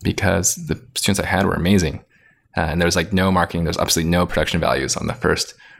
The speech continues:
on the class, but people responded so well. And I always kinda make this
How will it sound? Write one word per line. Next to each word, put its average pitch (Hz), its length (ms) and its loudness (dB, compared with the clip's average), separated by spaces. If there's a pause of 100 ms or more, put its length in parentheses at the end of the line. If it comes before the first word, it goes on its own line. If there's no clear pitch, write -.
(140)
on 87 80 0
the 85 60 0
class, 92 340 -2
but - 100 -8
people 98 300 0
responded 82 360 -2
so 78 200 0
well. 78 340 -2 (500)
And 90 520 2 (1080)
I 110 100 2
always 160 260 2
kinda 113 180 0
make 101 200 0
this - 360 -2